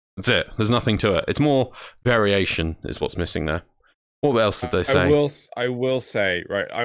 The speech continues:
Speaker 2: I, so I, I put my money where my mouth is. I'm
Speaker 1: Oh, yeah.
Speaker 2: looking at the, the wiki. I don't know if you wanna take that infographic off because no one can read the thing.
Speaker 1: Yeah, okay.
Speaker 2: Yeah.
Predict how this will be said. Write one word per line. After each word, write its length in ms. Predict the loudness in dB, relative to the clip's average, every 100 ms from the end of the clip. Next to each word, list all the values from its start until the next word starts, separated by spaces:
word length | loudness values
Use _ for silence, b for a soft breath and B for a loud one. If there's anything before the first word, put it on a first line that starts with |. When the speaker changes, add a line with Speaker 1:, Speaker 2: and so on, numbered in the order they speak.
| -6
Speaker 2:
I, 100 | -10 -10
so 180 | -6 0
I, 140 | 0 0 _ _ _ -10
I 80 | -6
put 240 | -4 -4
my 100 | -4
money 260 | -6 -4 -4
where 160 | -4
my 120 | -6
mouth 360 | -6 -6 -6 -8
is. 200 | -10 -10 -10
I'm 140 | -2
Speaker 1:
Oh, 40 | 0
yeah. 60 | 0
Speaker 2:
looking 280 | -2 -8
at 260 | -10 -10 -12 -20
the, 840 | -8 -6 -6 -6 -8 -10 -10 -12 b b -6
the 80 | -2
wiki. 380 | 0 -2 -6 -4
I 120 | 0
don't 140 | 0
know 20 |
if 100 | 0
you 60 | -2
wanna 100 | -2
take 220 | -2 -4
that 100 | -4
infographic 480 | -6 -6 -6 -6 -6
off 140 | -8 -8
because 140 | -12 -8
no 100 | -8
one 140 | -8
can 100 | -8
read 240 | -8 -8 -10
the 80 |
thing. 280 | -14 -16 -16 _ _
Speaker 1:
Yeah, 240 | -2 0 0
okay. 220 | -2 -6 -8 -8
Speaker 2:
Yeah. 220 | -8